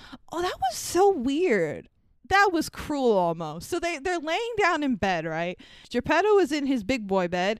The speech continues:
and then Figaro, like the cat that he is, has a little cat bed on the floor. Geppetto's bed is right next to the window, and Figaro's little cat bed is on the ground, like, on the side somewhere. And Geppetto's like,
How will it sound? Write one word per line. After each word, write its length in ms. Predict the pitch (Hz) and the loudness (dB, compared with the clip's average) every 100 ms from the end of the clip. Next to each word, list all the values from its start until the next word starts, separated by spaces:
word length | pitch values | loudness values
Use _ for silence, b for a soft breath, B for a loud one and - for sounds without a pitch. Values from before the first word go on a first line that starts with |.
| - | -4
and 180 | 226 233 | -2 0
then 300 | 240 233 233 - | 0 -2 -6 -10
Figaro, 600 | - 359 311 247 233 262 | -4 -2 4 6 6 6
like 300 | 240 240 - | 4 4 2
the 120 | 220 | -8
cat 340 | 233 - 214 - | -6 -2 -2 -2
that 120 | 208 | -4
he 220 | 220 254 | -4 -4
is, 200 | 302 311 | -4 -2
has 120 | 269 | -2
a 60 | 247 | -2
little 200 | 269 320 | -4 -6
cat 280 | - 339 262 | -2 -2 -2
bed 240 | 190 175 | -2 -2
on 80 | 185 | -4
the 80 | 190 | -8
floor. 400 | - 262 180 85 B B | -4 -2 -2 -4 B B
Geppetto's 520 | - 277 359 381 466 359 | -10 -2 2 4 2 2
bed 240 | 269 254 | 2 2
is 180 | 247 - - | 0 -4 -12
right 380 | 190 233 320 294 | -4 -2 -2 -4
next 280 | 294 - | -4 -4
to 100 | - | -8
the 160 | 240 240 | -2 0
window, 600 | 214 214 196 185 180 190 b b b | 0 -2 -2 -4 -2 -6 b b b
and 220 | 277 330 | 0 0
Figaro's 580 | - - 453 494 480 427 | -6 -4 0 4 4 4
little 180 | 415 427 | 2 -2
cat 300 | - 403 392 - | -2 -2 -2 0
bed 300 | 269 254 285 | 0 0 -2
is 200 | 277 - | -4 0
on 320 | 240 277 359 | 4 4 4
the 100 | 349 | 0
ground, 640 | 254 254 269 269 262 233 233 | -4 0 4 6 6 4 2
like, 280 | 226 214 - | 0 -2 -2
on 240 | 240 254 | -2 -2
the 60 | 240 | -4
side 480 | - 247 254 254 233 | -2 0 2 0 -4
somewhere. 400 | 208 202 196 185 B B - | -8 -8 -10 -12 B B -12
And 100 | 427 | -6
Geppetto's 480 | 427 427 466 453 381 | -4 -2 0 0 0
like, 220 | 330 330 | 0 0